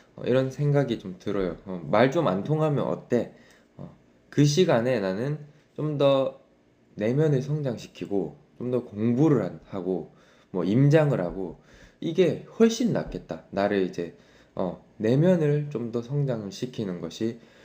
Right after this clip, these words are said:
훨씬 좋을 수 있겠다." 좋을 수 있겠다가 아니라 좋겠다. 어, 이런 생각이 드는 것 같아요. 그래서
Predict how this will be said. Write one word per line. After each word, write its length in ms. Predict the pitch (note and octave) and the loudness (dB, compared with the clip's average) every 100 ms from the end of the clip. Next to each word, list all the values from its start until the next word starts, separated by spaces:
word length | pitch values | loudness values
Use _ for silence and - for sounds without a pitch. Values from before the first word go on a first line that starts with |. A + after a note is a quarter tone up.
| _ _ | _ _
훨씬 440 | B2+ B2 B2+ B2+ B2 | -8 -6 -6 -6 -6
좋을 280 | A#2 A#2+ | -2 0
수 140 | A#2+ G2 | 0 -4
있겠다." 440 | E2+ - - - - _ _ _ _ _ _ _ _ | -6 -6 -10 -16 -18 _ _ _ _ _ _ _ _
좋을 220 | - E3+ | 4 4
수 120 | F#3+ - | 6 2
있겠다가 440 | F2 E2 G#2 F#2 | 0 -4 -4 -4
아니라 360 | F2 F#2 C3+ C#3+ - - | -6 -6 -6 -8 -16 -6
좋겠다. 680 | B2 - C#3+ - F2 F#2 - - - - | -4 0 0 2 0 -2 -8 -20 -20 -10
어, 160 | E2 - | -8 -2
이런 260 | G2+ G2+ | -2 -2
생각이 440 | - B2+ B2 A2+ A#2 | -4 -4 -4 -4 -6
드는 240 | F#2+ G2+ | -6 -8
것 60 | F2+ | -8
같아요. 400 | F#2 - G2 E2+ - - - - _ | -12 -4 -2 -2 -8 -16 -16 -20 _
그래서 320 | - F#2+ B2 | -12 -2 -2